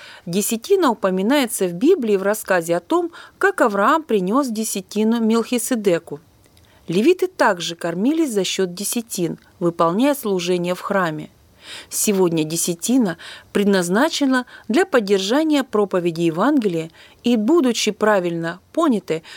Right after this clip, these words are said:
служит определённым показателем наших отношений с Богом. Осмысление, распределение и использование десятины — всё это предназначено для нашего духовного роста, поддержания Божьей работы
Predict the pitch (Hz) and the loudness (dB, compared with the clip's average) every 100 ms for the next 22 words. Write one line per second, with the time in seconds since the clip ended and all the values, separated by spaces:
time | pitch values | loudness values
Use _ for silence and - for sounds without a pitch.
0 | - - 269 320 311 - 202 202 180 180 | -18 -4 -2 0 -2 -4 -2 0 0 2
1 | 277 311 254 196 - 180 165 214 247 240 | 2 2 0 -2 -2 -2 2 0 0 -2
2 | 233 220 180 190 - 190 180 170 170 185 | -2 -2 -4 -4 -4 -6 -6 -4 -4 -4
3 | 175 175 165 165 165 - 175 _ _ _ | -2 -4 -4 -8 -10 -12 -20 _ _ _
4 | _ - - - - 175 - 180 - 180 | _ -20 -18 -16 -4 -2 0 0 0 2
5 | 247 254 165 160 - - - 190 196 - | 2 2 0 -6 -14 -14 -2 0 0 -2
6 | 190 190 214 311 226 185 - 202 202 - | 0 2 2 2 2 0 -2 -2 -2 -4
7 | 208 196 170 165 165 165 156 165 175 170 | -2 0 0 -2 0 -2 -2 -4 -4 -4
8 | 277 311 196 - - - - - 349 359 | -2 0 0 -2 -14 -18 -8 0 4 4
9 | 330 220 202 190 180 185 220 294 - 240 | 2 -2 -2 0 0 0 0 0 0 0
10 | 214 180 185 220 277 - 196 180 175 208 | 0 0 0 0 0 -2 -2 -2 -2 -2
11 | 202 196 185 165 160 - - 160 - - | 0 0 0 0 -2 -4 -8 -8 -12 -20
12 | - - 185 180 196 202 302 277 220 190 | -10 -2 0 2 0 2 2 2 2 2
13 | 208 185 175 165 160 156 262 320 160 | 2 0 0 0 0 0 -2 -2 -4